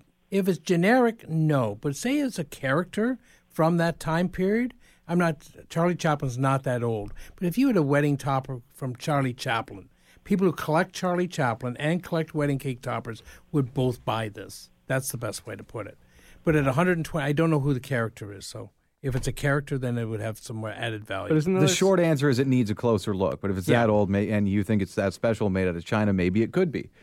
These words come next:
Speaker 3: You can go visit the store at ten thousand three forty-one Yonge Street anytime during the work week. Coming up, our next caller is, uh, is it Marion or, yeah, Marion in Thornhill? Marion, welcome to the show. How are you?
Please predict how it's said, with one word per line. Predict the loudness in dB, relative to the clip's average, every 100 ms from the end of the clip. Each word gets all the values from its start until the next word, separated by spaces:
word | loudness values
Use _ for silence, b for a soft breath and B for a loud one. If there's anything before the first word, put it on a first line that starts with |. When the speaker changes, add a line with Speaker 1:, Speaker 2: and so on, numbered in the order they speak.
| b b
Speaker 3:
You | -2
can | 2
go | 4
visit | 2 0 -2
the |
store | -4 -2 0
at | -2
ten | -2 -2
thousand | 0 0 0 0
three | 0 0
forty-one | 2 0 0 0
Yonge | 2 2 2
Street | 0 -4 -6 -6
anytime | -6 -4 -2 -2 -2
during | -2 -2
the |
work | 0 0 0
week. | -2 -4 -6 -16 _ _ _ -6
Coming | 2 4
up, | 2 0 B B
our | -2
next | 2 0
caller | 2 2 4 2
is, | 2 0 2
uh, | 2 2 4 2 -2 _ _ _
is | -6 -4
it |
Marion | 0 2 2 2 2
or, | 0 -2 -6 -4
yeah, | 0 2
Marion | 2 4 4 2 0
in | 0 2
Thornhill? | 4 6 6 4 0 _ _ _
Marion, | 2 4 6 6
welcome | 6 4 4
to |
the | 2
show. | 4 4
How | 4
are | 4 4
you? | 2 0